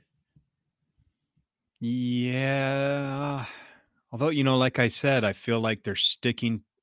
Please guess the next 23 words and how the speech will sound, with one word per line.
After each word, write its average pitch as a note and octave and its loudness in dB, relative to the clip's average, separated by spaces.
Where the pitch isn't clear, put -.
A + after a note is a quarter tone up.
to C3 2
their A2+ 2
plan, G#2+ 0
which G2 -6
makes A2 -4
me G#2+ -6
feel B2 0
like A2 -4
they G2+ -6
have A2+ -2
something A2+ -4
in G#2+ -2
mind A2 -2
that G#2+ -6
they G#2+ -6
wanna G#2+ -4
do, A#2 0
some G2+ -8
sort G#2+ -2
of G2 -12
swerve, A2+ 0
you F2+ -8
know? F2+ -10